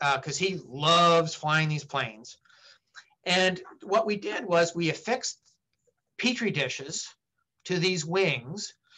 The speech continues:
and we coated the Petri dishes with sticky material. And then we flew these planes for thirty minutes at sixty meters above the onion canopy. And then after thirty minutes, we, we landed the planes and then,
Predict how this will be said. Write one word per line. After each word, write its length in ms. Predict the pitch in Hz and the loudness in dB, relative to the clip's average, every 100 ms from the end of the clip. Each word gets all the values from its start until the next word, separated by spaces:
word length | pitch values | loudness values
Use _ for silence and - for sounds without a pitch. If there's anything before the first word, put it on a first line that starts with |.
| - _ - | -20 _ -2
and 180 | 180 | 0
we 100 | 170 | 0
coated 360 | - 214 262 330 | -2 0 0 -2
the 80 | 233 | -4
Petri 360 | 214 - 202 | -4 -6 -4
dishes 440 | 170 165 175 170 - | 0 0 -2 -6 -6
with 140 | 156 | -6
sticky 340 | - - 165 180 | -4 -6 -6 -4
material. 560 | 165 - 143 110 - _ _ _ _ _ - - _ - - | -4 -4 -6 -6 -10 _ _ _ _ _ -20 -20 _ -8 -2
And 160 | 165 | 2
then 440 | 208 214 208 202 - - | 4 4 2 -4 -10 -10
we 80 | |
flew 380 | 143 - 233 277 | -10 -2 0 0
these 260 | 240 214 196 | 0 -4 -4
planes 560 | - 160 160 160 160 | -2 2 2 2 -2
for 180 | - 139 | -6 -8
thirty 360 | 123 180 202 220 | -2 2 2 2
minutes 460 | 170 165 170 - | 2 2 0 -8
at 140 | - - | -12 -8
sixty 340 | 190 190 208 | -6 -4 -2
meters 340 | 175 175 170 160 | -2 -2 -4 -6
above 440 | 147 147 147 143 - - - | -2 0 0 -4 -14 -20 -4
the 120 | 147 | -2
onion 220 | 156 160 | 0 0
canopy. 640 | 156 147 131 127 127 127 127 _ _ - | -2 -2 -2 -2 -2 -4 -6 _ _ -2
And 100 | 175 | 2
then 360 | 185 185 185 - _ _ | 2 2 0 -8 _ _
after 260 | 160 170 196 | 0 2 0
thirty 280 | 185 180 180 | -2 0 0
minutes, 520 | 156 147 147 - - _ _ | 0 -2 -4 -8 -14 _ _
we, 200 | 143 139 143 | -8 -8 -8
we 140 | 139 | -4
landed 320 | 139 196 202 | 0 2 2
the 60 | 190 | 0
planes 500 | 175 156 156 156 - | 0 0 0 0 -4
and 160 | 151 | -4
then, 400 | 151 156 151 156 | -2 0 0 -4